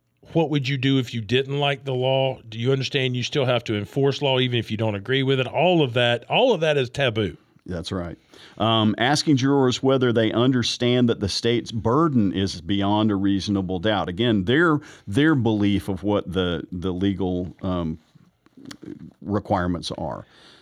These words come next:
Speaker 1: Asking if the jurors, if that they would expect someone who pleads not guilty to give some kind of explanation or to take the stand, whether you would expect them. In other words, all those questions that are asking the jurors to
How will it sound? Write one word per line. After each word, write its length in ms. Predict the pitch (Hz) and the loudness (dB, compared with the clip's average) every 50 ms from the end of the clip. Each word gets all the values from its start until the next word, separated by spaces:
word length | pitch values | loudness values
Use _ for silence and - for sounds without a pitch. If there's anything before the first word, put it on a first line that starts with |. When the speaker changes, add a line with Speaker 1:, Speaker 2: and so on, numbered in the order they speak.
| _ - - | _ -6 -2
Speaker 1:
Asking 380 | 143 156 180 185 - 196 170 | 0 0 0 0 0 2 2
if 100 | 165 147 | 2 0
the 80 | 131 131 | 0 -2
jurors, 640 | 123 117 123 151 165 165 165 156 151 143 135 120 - - | -2 0 0 2 4 4 4 4 4 2 0 -2 -2 0
if 280 | 147 143 139 120 127 | 0 0 0 0 0
that 200 | 131 131 123 123 | 0 0 0 0
they 140 | 131 131 147 | 0 0 2
would 140 | 160 156 147 | 4 2 2
expect 380 | 147 - - - 160 143 117 | 2 -2 -2 -2 -2 -2 -2
someone 420 | - - 165 156 160 156 156 151 139 | -2 0 0 2 2 2 2 2 2
who 160 | 135 147 139 | 2 2 0
pleads 440 | - - - 156 147 143 135 120 120 | -2 -2 0 2 2 2 0 -2 -2
not 400 | 123 123 131 139 151 160 139 123 | 0 2 2 2 2 0 -2 0
guilty 400 | 143 147 151 151 147 - 143 135 | 2 4 4 4 2 2 0 0
to 100 | 120 113 | 2 0
give 360 | 104 98 101 131 139 147 143 | -2 -2 -2 0 2 2 2
some 220 | - - 165 147 147 | 2 0 0 0 0
kind 240 | - 147 160 139 139 | 0 0 0 2 2
of 80 | 135 | 0
explanation 720 | 131 135 139 - - - 139 131 131 139 139 - - 113 101 | 0 -2 -4 -4 -4 -4 -2 0 0 0 0 0 -2 -2 -2
or 80 | 101 98 | -4 -4
to 80 | 101 | -6
take 340 | 95 - - 151 143 139 - | -6 -4 -4 -4 -4 -4 -6
the 60 | 123 | -10
stand, 480 | 110 - - - 139 139 131 120 110 110 | -10 -8 -6 -4 -2 0 0 -2 0 0
whether 160 | 123 123 123 | 0 0 0
you 120 | 127 139 139 | 0 2 2
would 100 | 131 123 | 2 2
expect 500 | 113 - - - - - 160 156 - - | 0 -4 -8 -10 -4 -2 -2 -2 -2 -2
them. 180 | 143 135 123 110 | -2 -2 -2 -2
In 140 | 123 131 160 | -2 -2 0
other 160 | 196 202 170 | 0 2 2
words, 340 | 143 139 135 131 127 - - - - - - - _ _ _ _ _ - | 2 4 2 2 0 -2 -8 -14 -20 -20 -20 -20 _ _ _ _ _ -2
all 260 | 135 147 196 233 240 | 0 2 4 4 4
those 240 | 226 226 208 190 - | 4 4 2 2 0
questions 640 | - - - 165 165 151 - - 147 135 127 113 | -4 -8 -4 -2 -2 -2 -2 -2 -4 -4 -2 -2
that 140 | 139 131 127 | 0 0 0
are 80 | 123 120 | 0 0
asking 520 | 120 131 143 147 - - - 147 135 123 | 0 0 0 0 -2 -4 -6 -6 -4 -4
the 100 | 123 123 | -4 -4
jurors 800 | 117 107 113 123 131 135 131 127 123 120 117 117 113 107 - - | -6 -6 -6 -6 -4 -2 0 0 0 2 2 0 -2 -2 -6 -10
to 460 | - - 139 127 120 117 117 110 101 | -8 -4 -2 0 2 2 0 0 -2